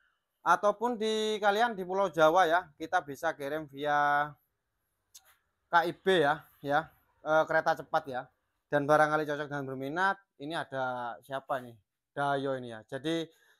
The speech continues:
jangan diraukan dulu, yang pasti kita review ini ya,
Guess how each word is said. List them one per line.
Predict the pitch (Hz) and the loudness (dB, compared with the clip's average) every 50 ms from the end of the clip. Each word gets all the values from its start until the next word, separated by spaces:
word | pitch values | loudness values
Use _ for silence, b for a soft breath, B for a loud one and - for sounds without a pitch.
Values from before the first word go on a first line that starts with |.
| b b | b b
jangan | 143 143 147 151 143 | -2 0 0 0 0
diraukan | 147 143 143 143 139 147 143 131 | 2 2 2 2 0 0 -4 -4
dulu, | 127 131 139 160 175 185 | -6 -6 -4 -4 -4 -4
yang | 185 160 139 | -4 -4 -6
pasti | 135 131 127 - 160 | -6 -8 -10 -10 -12
kita | 139 135 139 - 156 147 131 | -14 -12 -6 -4 -4 -4 -4
review | 127 117 _ 139 139 139 | -6 -12 _ -10 -10 -10
ini | 131 123 131 127 110 | -10 -10 -12 -12 -12
ya, | 107 | -14